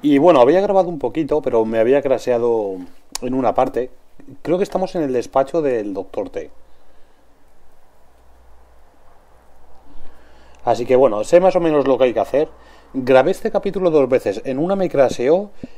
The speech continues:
en la otra me perdí, no sabía lo que había que hacer. Creo que se me había bugueado el juego o algo. Y dije, bueno, pues empiezo desde el principio,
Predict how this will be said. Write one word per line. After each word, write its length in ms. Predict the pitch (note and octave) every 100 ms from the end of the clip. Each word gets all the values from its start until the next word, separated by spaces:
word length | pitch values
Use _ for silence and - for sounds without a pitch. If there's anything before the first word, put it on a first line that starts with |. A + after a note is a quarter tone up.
| -
en 220 | - B2+
la 80 | B2+
otra 240 | D#3 F3
me 160 | D3 C3
perdí, 400 | B2 G2+ G#2+ F3
no 160 | D#3 C3+
sabía 240 | C3 C3
lo 100 | A#2+
que 60 | A#2
había 140 | A2+
que 60 | G2+
hacer. 240 | - D3
Creo 140 | C#3
que 80 | C#3
se 100 | C3
me 60 | C3
había 220 | A#2+ A#2
bugueado 340 | A2+ A2 G#2 G2
el 60 | F#2
juego 440 | - B2 D3+ A2+
o 100 | A2+
algo. 280 | D3 G3+ G#3 - - - - - -
Y 100 | A#2
dije, 220 | A2+ -
bueno, 180 | A#2+ A2
pues 160 | G2+ G#2+
empiezo 320 | A2 B2+ C3+
desde 140 | A#2+ A#2
el 60 |
principio, 640 | A2 G2 C#3+ C#3+ F#3+ G#3